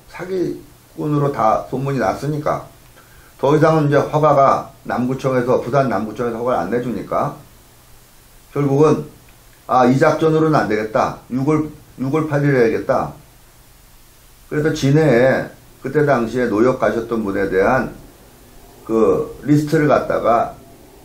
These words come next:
일제가 작성한 리스트 일부를 갖다가 천구의 유골이 거기에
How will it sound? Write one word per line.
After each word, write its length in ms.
일제가 420
작성한 440
리스트 240
일부를 680
갖다가 300
천구의 600
유골이 560
거기에 600